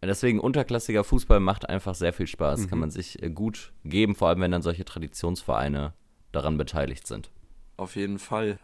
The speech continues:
Speaker 3: Ah, ich hab eine gute Überleitung. Wir ziehen das Q and A heute mal ein wenig vor, weil, äh, wir da auch auf einige Traditionsvereine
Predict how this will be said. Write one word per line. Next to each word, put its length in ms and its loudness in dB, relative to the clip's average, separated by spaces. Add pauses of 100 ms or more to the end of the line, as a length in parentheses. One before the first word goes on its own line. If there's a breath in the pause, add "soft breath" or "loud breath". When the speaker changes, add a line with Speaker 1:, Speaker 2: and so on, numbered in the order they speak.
Speaker 3:
Ah, 180 2
ich 140 0
hab 80 -4
eine 100 0
gute 220 -2
Überleitung. 760 2 (440 loud breath)
Wir 240 0
ziehen 200 -6
das 200 -4
Q 160 -4
and 180 -4
A 240 0
heute 240 -4
mal 380 -2 (300 loud breath)
ein 160 -2
wenig 220 -2
vor, 560 -2 (360 soft breath)
weil, 380 4
äh, 320 -2
wir 80 2
da 360 0
auch 200 0
auf 240 -4
einige 400 0
Traditionsvereine 1400 -2